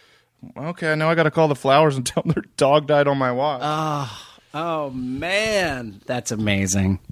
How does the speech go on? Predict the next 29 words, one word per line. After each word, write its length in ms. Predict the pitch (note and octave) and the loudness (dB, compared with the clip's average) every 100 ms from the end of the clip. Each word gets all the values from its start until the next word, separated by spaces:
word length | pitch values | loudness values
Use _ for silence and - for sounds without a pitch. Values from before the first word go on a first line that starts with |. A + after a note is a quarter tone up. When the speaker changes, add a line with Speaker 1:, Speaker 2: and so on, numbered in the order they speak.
| - - - - - - _ _ _ _ - | -18 -18 -20 -20 -20 -20 _ _ _ _ -6
Speaker 1:
Yes, 300 | F2 F2 F#2+ | 0 2 2
sir. 320 | - F#2+ A#2+ A#2+ | 2 4 4 2
Speaker 2:
Good 80 | |
story, 340 | F2 - - F#2+ | -2 -4 2 4
Speaker 1:
Made 120 | G2+ G2+ | 4 6
me 60 | G2+ | 6
the 60 | |
man 20 | G#2 | 6
I 100 | G#2+ | 4
am 140 | A2+ | 4
Speaker 2:
Scotty. 140 | A2+ A2 | 2 4
Speaker 1:
today. 280 | B2 B2 F2 F#2+ - - _ _ _ | 4 4 0 -8 -20 -20 _ _ _
All 60 | G2 | 2
right, 260 | A2 A2+ A2 | 4 4 4
thank 240 | C#3+ D3 | 2 2
you, 100 | D#3 | 2
Wes 320 | C3+ D3+ D3 | 4 2 0
T. 380 | - E3 D3+ A2 | 0 2 4 4
Speaker 2:
Thank 220 | - A#2+ | 4 2
you, 60 | C#3+ | 2
Wes 80 | C3 | 2
Speaker 1:
Excellent, 280 | C#3 C3+ | 4 4
Speaker 2:
T. 60 | A#2+ | 4
Speaker 1:
excellent 420 | A#2 G#2 B2 A#2+ | 2 2 2 4
manatee 420 | G#2+ A2 G#2 G2+ | 4 4 4 2
story. 360 | F2 - F2 D2+ C#2+ - - | 0 -2 -6 -8 -16 -20 -6
Speaker 2:
Here 260 | - G#3+ | 0 4
is 180 | G#3+ F3 | 4 2
one. 480 | D3 C#3+ C#3 C3+ C3+ | 2 4 4 0 -4